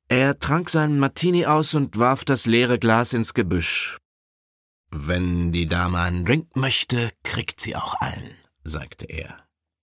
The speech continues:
Matilda stieg in ihre Sandaletten und schlang einen schmalen Riemen um die linke Ferse,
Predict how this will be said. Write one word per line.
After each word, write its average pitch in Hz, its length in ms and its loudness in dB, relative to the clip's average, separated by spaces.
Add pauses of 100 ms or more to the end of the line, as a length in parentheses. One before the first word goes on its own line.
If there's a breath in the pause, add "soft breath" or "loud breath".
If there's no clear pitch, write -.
(1160 loud breath)
Matilda 147 560 0
stieg - 460 -4
in 113 180 -2
ihre 107 280 -2
Sandaletten 104 720 -2
und 92 220 -6
schlang 101 520 -2
einen 95 220 -2
schmalen 101 640 -2
Riemen 98 460 -2
um 82 180 -4
die 82 100 -4
linke 85 360 -4
Ferse, 85 600 -4